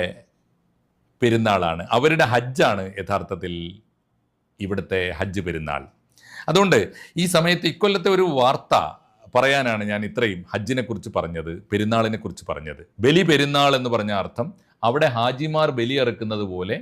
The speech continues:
അതിൻ്റെ അ-, പ്രതീകാത്മകമായി ഈ ബലി പെരുന്നാളിനോടനുബന്ധിച്ച് അല്ലെങ്കിൽ വലിയ പെരുന്നാളിനോടനുബന്ധിച്ച് ഇവിടെയും വിശ്വാസികൾ ബലിയെറുക്കും. ഏതെങ്കിലും ഒരു മൃഗത്തെ, പലപ്പോഴും ഒറ്റക്ക്, ഏഹ്, ഇവിടെ സാധാരണഗതിയിൽ നമ്മുടെ നാട്ടിൽ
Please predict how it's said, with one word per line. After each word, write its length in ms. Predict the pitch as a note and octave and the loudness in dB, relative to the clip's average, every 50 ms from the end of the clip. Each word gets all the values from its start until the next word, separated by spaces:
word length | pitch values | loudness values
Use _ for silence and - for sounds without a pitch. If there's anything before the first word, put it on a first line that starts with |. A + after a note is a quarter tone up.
| - _ _ _ _ _ _ _ _ _ _ _ _ _ _ - G2 G#2 | -10 _ _ _ _ _ _ _ _ _ _ _ _ _ _ -8 -6 -4
അതിൻ്റെ 280 | G#2+ B2 B2+ B2 C#3 C3+ - G#2+ | -4 -2 -2 -2 -4 -2 -2 -4
അ-, 100 | G#2+ G#2+ - - | -4 -4 -6 -8
പ്രതീകാത്മകമായി 1040 | G#2+ A2 A#2+ C3 C#3+ C3+ D3 C#3 B2+ A#2+ C#3 C3+ A#2 A#2 G#2 G2 F#2+ F#2+ G2 A2 B2 C#3+ C#3+ A2 A2+ | -6 -4 -2 -2 2 2 4 2 2 0 -4 -4 -2 -2 -2 -2 -4 -4 -4 -4 -6 -6 -8 -6 -6
ഈ 20 | B2 A#2 A2 | -6 -2 0
ബലി 200 | A2+ B2+ D3+ F3+ E3+ | 0 0 0 0 0
പെരുന്നാളിനോടനുബന്ധിച്ച് 1200 | D3+ C#3 B2 A#2 A2+ A2+ A2 A2 A2 A2 A2 G#2+ G#2 G2 F#2+ F#2 F#2+ G2 F#2+ F2+ F2 F2 - - G2 - | 0 0 0 0 -2 -2 -2 -2 -2 -2 -4 -2 -2 -2 -2 -2 -6 -8 -6 -6 -10 -12 -12 -18 -14 -10
അല്ലെങ്കിൽ 280 | G2+ G#2 A2 A2 A2 A2 G2 G2 | -6 -6 -4 -4 -4 -4 -2 -2
വലിയ 240 | G2+ A2+ C3 D3+ D#3 C3 | -2 -2 0 -2 0 0
പെരുന്നാളിനോടനുബന്ധിച്ച് 1040 | B2+ A2 G#2+ G#2 G#2 G2+ G2+ G2+ G2 F#2+ A2 - - F2+ F2+ F#2+ F#2+ G#2 G2+ - C#3+ C#3 - A#2 A#2+ | 0 -2 -2 -2 -2 -2 -2 -2 -2 -2 -2 -4 -4 -4 -6 -8 -6 -8 -8 -6 -8 -8 -6 -6 -4
ഇവിടെയും 380 | B2 D3 D#3 D#3+ D#3 C3+ A#2+ A#2+ A#2 A#2 | -2 2 4 4 4 2 0 -4 -6 -8
വിശ്വാസികൾ 520 | A2 - D3 C#3 B2 A2+ - A#2 G#2 G#2+ G2 F#2+ | -6 -4 -2 -2 -2 -2 -4 -8 -8 -8 -6 -4
ബലിയെറുക്കും. 500 | G#2 A2 A#2 A2 G2 F2 D#2+ - F#2 E2+ _ _ _ - B2+ C#3 | -4 -2 0 0 -2 -2 -4 -12 -16 -20 _ _ _ -2 -2 0
ഏതെങ്കിലും 320 | D#3 E3+ E3+ E3 D#3 D3+ D3 | 0 0 -2 -4 -4 -4 -4
ഒരു 60 | C#3+ C3 | -4 -4
മൃഗത്തെ, 340 | A#2 A#2 A#2 B2 G#2+ - F2 - | -4 -2 -2 -2 -2 -4 -8 -6
പലപ്പോഴും 380 | G2 G#2 G2+ G#2 A#2 A#2 B2 A#2+ A#2 | -6 -8 -6 -4 -4 -2 0 0 -2
ഒറ്റക്ക്, 360 | A2+ - - C#3+ A#2 A#2 G#2 E2 - _ _ _ - - - - - G#2 | -2 -2 -2 -4 -2 -2 -8 -8 -8 _ _ _ -20 -20 -14 -4 0 2
ഏഹ്, 200 | G#2+ G#2+ G#2+ A2+ A#2 B2 B2+ | 2 2 0 -2 -6 -8 -6
ഇവിടെ 220 | C3 C#3 D3+ D#3+ E3 D#3+ D#3 | -2 2 2 4 4 4 4
സാധാരണഗതിയിൽ 600 | C#3+ C#3 C3+ C#3+ C#3+ C#3+ D3 D3 C#3 C3+ C#3 C#3 C#3 C3+ | 2 2 4 4 2 4 2 -2 -2 -2 -2 -4 -2 -2
നമ്മുടെ 220 | B2 A#2+ B2 C3+ C3+ C3+ | -2 -2 0 0 0 0
നാട്ടിൽ 260 | B2+ A#2+ B2 B2+ | 0 0 -2 -2